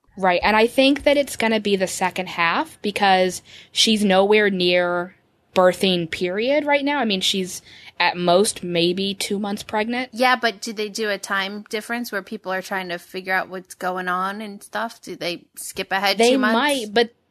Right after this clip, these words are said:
Speaker 1: they've said that they're gonna pick up season five right where we left off.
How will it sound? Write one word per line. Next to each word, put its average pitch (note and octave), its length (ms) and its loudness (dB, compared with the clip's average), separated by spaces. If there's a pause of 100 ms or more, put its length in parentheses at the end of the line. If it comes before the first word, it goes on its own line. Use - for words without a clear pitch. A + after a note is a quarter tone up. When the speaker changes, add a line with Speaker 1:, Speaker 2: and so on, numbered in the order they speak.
(160)
Speaker 1:
they've A#3 260 4
said C4+ 380 2
that B3 140 2
they're A3+ 160 4
gonna A3 240 2
pick A#3 260 0
up C4 160 -2
season G#3 360 -4
five G3 600 -2 (240)
right F#3+ 300 2
where G#3 140 -2
we G3 140 -2
left G3 300 -4
off. F#3 440 -2